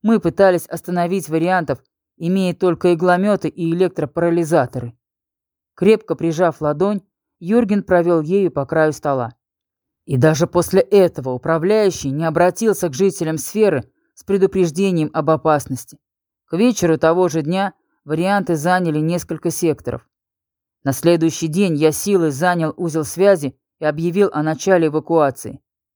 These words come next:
Но было уже слишком поздно. Варианты расползлись по всей сфере. Кто мог знать, что они плодятся с такой чудовищной скоростью?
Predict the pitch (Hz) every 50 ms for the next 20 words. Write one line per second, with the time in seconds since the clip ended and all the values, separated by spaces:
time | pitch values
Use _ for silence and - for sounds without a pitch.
0 | _ _ _ _ _ _ - 190 202 190 196 226 214 214 196 185 170 185 170 -
1 | 214 240 226 - - 185 170 160 - 175 160 143 127 127 120 - - _ _ _
2 | _ _ _ _ _ _ - 170 175 185 190 196 208 202 165 170 151 151 - -
3 | - 165 165 151 170 185 175 - - 151 139 - - 160 151 147 - - 151 143
4 | 131 117 117 120 _ _ _ _ _ _ _ _ _ _ _ - - 220 226 226
5 | 220 226 214 190 185 214 208 180 143 127 - _ _ _ _ _ _ - - 190
6 | 180 175 175 165 - 180 185 185 175 180 175 147 - - 139 - - 160 156 -
7 | 160 143 - - 170 175 175 165 143 131 - 160 156 - - - 160 147 135 123
8 | - - - -